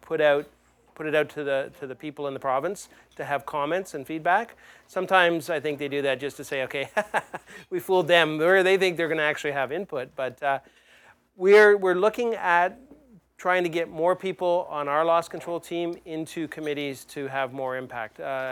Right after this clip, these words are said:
us, us going out to see, you know, seven or eight hundred barns in a year is not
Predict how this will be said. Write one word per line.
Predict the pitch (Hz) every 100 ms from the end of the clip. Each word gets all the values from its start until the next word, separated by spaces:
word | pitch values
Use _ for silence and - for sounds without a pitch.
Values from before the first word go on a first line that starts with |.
| 120
us, | 147 143 - -
us | 160 151
going | 165 156
out | 151 147
to |
see, | - 156 156 139 - - _ -
you |
know, | 147
seven | 139 - 151 147
or | 151
eight | 151
hundred | 151 139
barns | 139 151 147
in | 151
a |
year | 143 147
is | 143 131
not | 139 147